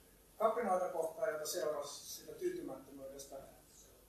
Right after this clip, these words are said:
talonpoikien kapinaan, niin, ää, sitten tää Tchernyshevski vangittiin ja sen vankeudessa se sit kirjoitti, että se oli tutkintavankeudessa siis yli kaksi vuotta, koska siihen aikaanhan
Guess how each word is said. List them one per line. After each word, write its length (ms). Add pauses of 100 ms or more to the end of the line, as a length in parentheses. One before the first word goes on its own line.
(560)
talonpoikien 600
kapinaan, 640 (600)
niin, 360
ää, 480 (200)
sitten 560
tää 520 (200)
Tchernyshevski 520
vangittiin 480
ja 80
sen 200
vankeudessa 680
se 120
sit 220
kirjoitti, 440
että 100
se 60
oli 120
tutkintavankeudessa 880
siis 240
yli 120
kaksi 320
vuotta, 260
koska 200
siihen 260
aikaanhan 640